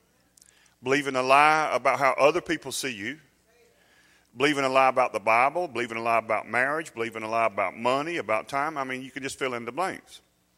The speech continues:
And so what God's word, the Bible says that the entrance of thy word,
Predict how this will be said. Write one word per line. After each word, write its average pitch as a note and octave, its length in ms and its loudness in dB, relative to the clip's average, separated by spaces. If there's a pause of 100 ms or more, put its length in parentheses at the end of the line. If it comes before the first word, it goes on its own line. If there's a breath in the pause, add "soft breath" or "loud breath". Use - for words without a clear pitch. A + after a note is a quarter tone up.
(680 soft breath)
And C#3 160 0
so D#3 160 2
what D3 280 0
God's D3 240 0
word, F#3 300 0
the C#3 60 -10
Bible D#3 300 0
says C#3+ 460 -4
that C3 180 -6
the B2+ 100 -4
entrance F3 440 -4
of C#3 180 -4
thy C3+ 220 4
word, C3 640 -2